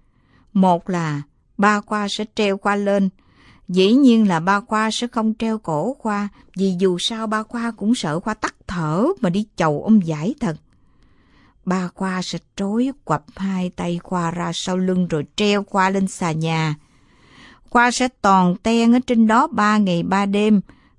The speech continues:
không ăn không ngủ. Và khi được tháo xuống, Khoa sẽ giống hệt một con cá sắp chết, cặp mắt lờ đờ, còn miệng thì phèo phào,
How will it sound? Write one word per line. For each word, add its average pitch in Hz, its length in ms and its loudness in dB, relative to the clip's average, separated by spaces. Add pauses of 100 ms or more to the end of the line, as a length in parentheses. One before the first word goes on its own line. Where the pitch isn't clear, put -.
không 226 220 2
ăn 220 200 6
không 214 260 0
ngủ. 170 360 2 (600)
Và 180 280 4
khi 226 200 0
được 170 280 0
tháo 240 220 -2
xuống, 302 380 2 (680)
Khoa 214 220 2
sẽ 233 140 -2
giống 269 360 0
hệt 190 260 0
một 175 200 0
con 208 200 2
cá 220 240 -2
sắp - 180 -4 (100)
chết, 285 260 0 (520)
cặp 202 120 0
mắt 226 260 2
lờ 190 220 4
đờ, 170 380 -2 (120)
còn 190 220 4
miệng 175 200 0
thì 196 140 -2
phèo 170 300 -2
phào, 160 540 -4